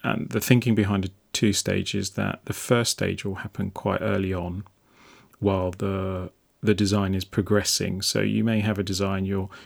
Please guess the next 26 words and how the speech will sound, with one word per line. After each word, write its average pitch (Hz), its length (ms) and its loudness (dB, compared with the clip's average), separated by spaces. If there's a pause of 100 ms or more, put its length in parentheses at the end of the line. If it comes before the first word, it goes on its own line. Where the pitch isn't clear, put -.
you're 110 100 0
thinking 101 340 2
about 101 260 -2
coming 95 240 -4
to - 80 -8
planning, 98 580 0 (460)
and 101 240 0
you 101 260 2
appoint 110 360 2
a - 40 -10
contractor - 600 -4
to - 160 2
advise 104 380 2
the - 80 -10
client 117 640 -2
what - 680 -2 (140)
would 107 180 4
be 104 200 4
the 104 80 0
best - 420 0
way 101 160 2
to 95 120 -4
go 101 160 0
about 92 340 -4
it. - 160 -10 (240)
So, 104 640 2